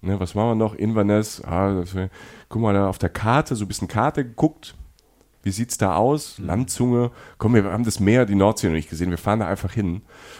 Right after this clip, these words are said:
Speaker 1: und, ne, und guckst dann und dann Netz angemacht und gut, ah, da steht ein Leuchtturm. Komm, wir fahren zu diesem Leuchtturm. Und dann sind wir da eine Stunde hingefahren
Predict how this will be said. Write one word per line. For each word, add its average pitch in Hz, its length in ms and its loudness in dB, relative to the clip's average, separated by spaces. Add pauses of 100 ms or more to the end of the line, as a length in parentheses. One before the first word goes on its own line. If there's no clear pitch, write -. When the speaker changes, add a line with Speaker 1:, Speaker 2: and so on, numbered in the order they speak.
Speaker 1:
und, 95 180 -4 (340)
ne, 110 260 2
und 98 300 -6
guckst - 320 -4
dann 151 260 2
und 107 160 -4
dann 104 200 0 (160)
Netz 110 280 0
angemacht 127 600 0
und 101 40 -10
gut, 120 160 0
ah, 107 40 0
da 92 100 0
steht - 240 -6
ein 104 60 2
Leuchtturm. 76 640 -2 (160)
Komm, 120 120 4
wir 123 60 8
fahren 101 200 -2
zu - 80 -8
diesem 90 180 -4
Leuchtturm. 82 520 -6 (1080)
Und 92 60 0
dann 90 100 4
sind 98 80 -2
wir 107 60 4
da 101 80 4
eine 95 60 0
Stunde 120 260 -2
hingefahren 139 600 -6